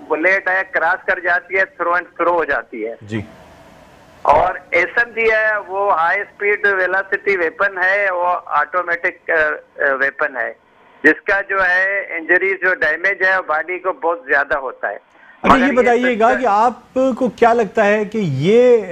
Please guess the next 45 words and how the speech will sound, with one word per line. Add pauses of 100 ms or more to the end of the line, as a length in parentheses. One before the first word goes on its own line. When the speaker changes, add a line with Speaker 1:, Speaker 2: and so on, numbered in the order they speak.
Speaker 2:
जो
गोली
थी,
ये,
अ, (800)
किस
किस्म
के,
अ,
rifle
फायर
आर्म
की
थी,
Pistol, (180)
revolver
Speaker 1:
भाई,
Speaker 2:
या
एसएमजी?
Speaker 1:
ये (220)
pistol
की
हो
सकती
है।
Pistol
जो
है,
वो
डाकू
के
पास (100)
भी
होता
है
और
पुलिस
के
पास (100)
भी
होता
है। (380)
Speaker 2:
जी।
Speaker 1:
तो
ये